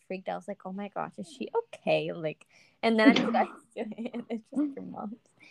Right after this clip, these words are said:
Speaker 1: Yeah.
Speaker 2: Yeah, she always yells at me. That's, <laughs> that's all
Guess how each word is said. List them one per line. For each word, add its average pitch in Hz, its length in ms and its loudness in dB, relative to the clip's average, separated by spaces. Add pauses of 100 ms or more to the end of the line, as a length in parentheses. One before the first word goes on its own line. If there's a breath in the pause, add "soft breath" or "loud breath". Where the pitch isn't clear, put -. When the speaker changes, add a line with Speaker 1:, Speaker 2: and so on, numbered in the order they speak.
(1400 loud breath)
Speaker 1:
Yeah. 214 280 -8
Speaker 2:
Yeah, 202 340 -6 (120)
she 233 100 2
always 233 280 6
yells 185 260 -2
at 190 100 -2
me. 214 220 -4
That's, 208 240 -4
<laughs> - 40 -10
that's 208 520 2
all 180 140 0